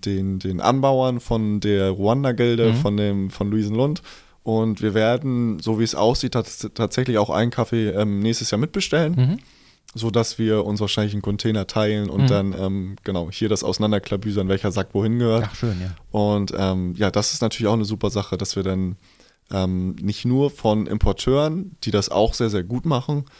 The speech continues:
Speaker 1: ähm, beziehen müssen, sondern dass wir halt auch einen Kaffee schon direkt bekommen aus
Speaker 2: Ja,
Speaker 1: dem Ausgangsland.
Speaker 2: dass man einfach eine Möglichkeit hat, wirklich da so was Eigenes zu machen. Also auf der einen Seite, ich bin ja immer ein großer Freund davon, wenn, wenn Dinge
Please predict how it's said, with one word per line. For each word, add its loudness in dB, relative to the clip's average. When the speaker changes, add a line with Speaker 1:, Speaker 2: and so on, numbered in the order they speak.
Speaker 1:
ähm, 2
beziehen 0
müssen, 0
sondern 2
dass -4
wir -2
halt 0
auch 0
einen 0
Kaffee -6
schon -2
direkt -4
bekommen -10
aus -12
Speaker 2:
Ja, 2
Speaker 1:
dem -2
Ausgangsland. -6
Speaker 2:
dass -8
man 0
einfach -2
eine 2
Möglichkeit -2
hat, -4
wirklich -4
da -4
so -4
was -8
Eigenes -2
zu -4
machen. 0
Also -2
auf 0
der -4
einen 2
Seite, 0
ich -6
bin -2
ja 0
immer 0
ein 2
großer 0
Freund -2
davon, -4
wenn, -4
wenn -4
Dinge 0